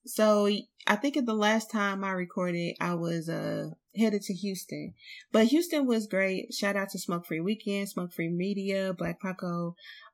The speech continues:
um, Jackie, I'm Just Jackie, Jackie O Management,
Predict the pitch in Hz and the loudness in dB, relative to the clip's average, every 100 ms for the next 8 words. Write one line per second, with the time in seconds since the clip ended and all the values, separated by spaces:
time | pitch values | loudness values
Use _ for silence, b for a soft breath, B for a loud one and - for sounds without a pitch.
0 | - 160 160 160 175 175 180 175 170 170 | -6 -4 -2 0 0 0 -2 -2 -2 -4
1 | 170 B B 170 175 175 170 175 - 170 | -8 B B -4 -2 -2 -2 -4 -4 -6
2 | 175 175 165 165 165 170 170 165 - 165 | -4 -4 -4 -4 -2 -2 -2 -6 -6 -4
3 | 165 | -4